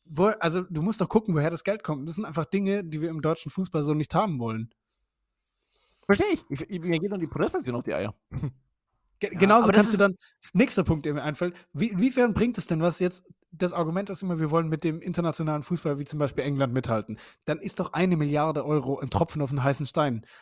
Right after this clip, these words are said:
Speaker 1: Langfristig
Speaker 2: Mhm.
Speaker 1: gesehen bringt das doch gar nichts. Und das ist, du musst, ich glaube, Hannes, du musst das größere Bild dahinter verstehen, um die Proteste besser nachvollziehen zu können.
Speaker 3: Also ich find's ja eigentlich ganz schön, dass, äh, Hannes die Proteste auf die Eier gehen, dann wirken sie ja auch.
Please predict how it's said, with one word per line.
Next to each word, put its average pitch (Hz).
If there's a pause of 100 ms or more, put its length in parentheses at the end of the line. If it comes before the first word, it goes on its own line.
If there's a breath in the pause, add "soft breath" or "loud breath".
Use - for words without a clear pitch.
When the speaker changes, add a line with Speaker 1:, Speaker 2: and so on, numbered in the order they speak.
Speaker 1:
Langfristig 147
Speaker 2:
Mhm. -
Speaker 1:
gesehen 160
bringt 190
das 147
doch 113
gar 104
nichts. 104
Und 139
das 165
ist, -
du 156
musst, 180 (160)
ich -
glaube, 175
Hannes, 165
du -
musst 156
das -
größere 175
Bild 165
dahinter 135
verstehen, 151
um 175
die 143
Proteste -
besser 113
nachvollziehen 107
zu 113
können. 107 (2250 soft breath)
Speaker 3:
Also 180
ich 185
find's 196
ja 196
eigentlich 180
ganz 160
schön, 180
dass, 151
äh, 147
Hannes 151
die 143
Proteste 143
auf 117
die -
Eier 190
gehen, 170
dann 147
wirken 143
sie 101
ja 98
auch. -